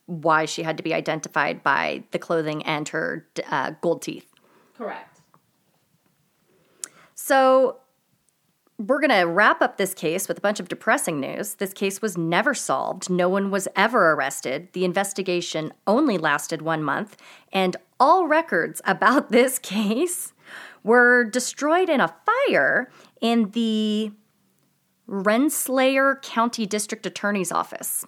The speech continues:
Speaker 1: um, probably, like, just a couple decades ago. So there is no records, no arrest, no completion, no conclusion, nothing. This case is just dead in the water.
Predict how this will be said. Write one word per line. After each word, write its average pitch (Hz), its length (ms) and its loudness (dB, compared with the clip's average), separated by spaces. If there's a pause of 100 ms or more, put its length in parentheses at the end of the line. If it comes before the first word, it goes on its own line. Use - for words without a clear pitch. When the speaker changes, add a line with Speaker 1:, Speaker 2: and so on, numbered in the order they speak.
(160)
Speaker 1:
um, 165 520 2 (520)
probably, 196 480 2
like, - 320 -2
just 220 180 -2
a - 20 -20
couple 202 220 -4
decades 147 380 -2
ago. - 260 -8 (560)
So 214 640 4
there 277 260 4
is 233 360 4 (160)
no 202 440 4
records, 277 720 0 (140)
no 190 240 2
arrest, - 640 0 (320)
no 185 440 2 (200)
completion, 302 840 0
no 190 140 2
conclusion, 269 1080 -2 (280)
nothing. 185 560 0
This 175 160 -6
case 190 240 -2
is 202 120 -6
just 180 400 -10
dead 180 180 2
in 175 80 2
the 170 80 0
water. - 400 -2